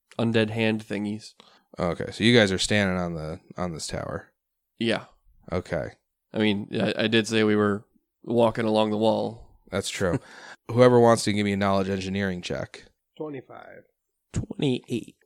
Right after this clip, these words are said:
Speaker 2: Leon and Scram, you'd have the knowledge to recognize that, uh, without repair, these towers run the risk of collapsing if anyone climbs or stands on them.
Speaker 3: Yeah,
Speaker 2: And
Speaker 3: well, we don't wanna go up there.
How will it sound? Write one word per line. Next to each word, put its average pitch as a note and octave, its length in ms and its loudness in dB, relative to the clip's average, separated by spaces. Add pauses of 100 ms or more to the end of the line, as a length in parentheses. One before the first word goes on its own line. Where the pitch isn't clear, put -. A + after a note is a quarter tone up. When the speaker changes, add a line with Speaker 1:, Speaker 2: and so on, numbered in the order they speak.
Speaker 2:
Leon B2+ 540 -2
and G2+ 160 -6
Scram, F#2+ 760 -6 (480)
you'd G#2 140 -4
have G2+ 160 0
the F#2+ 80 -4
knowledge F#2+ 640 -4
to G2 100 -6
recognize F2 760 -6
that, F2 280 -6
uh, E2 260 -10
without G2+ 260 0
repair, G#2+ 640 2 (500)
these G#2+ 200 -2
towers G#2 320 2
run G2+ 100 -4
the G2 60 -2
risk G2 200 -2
of F#2 100 -10
collapsing F#2 840 -4 (100)
if F#2 160 -8
anyone F2+ 300 -6
climbs G2 420 -4
or E2 80 -8
stands F#2 420 -4
on D2+ 220 -10
them. B1 220 -18 (360)
Speaker 3:
Yeah, G#2 140 -14
Speaker 2:
And F3 120 -8
Speaker 3:
well, A#2+ 200 -10
we B2+ 160 -10
don't C3 140 -10
wanna B2 200 -10
go G#2+ 140 -12
up G#2+ 180 -14
there. F#2 220 -20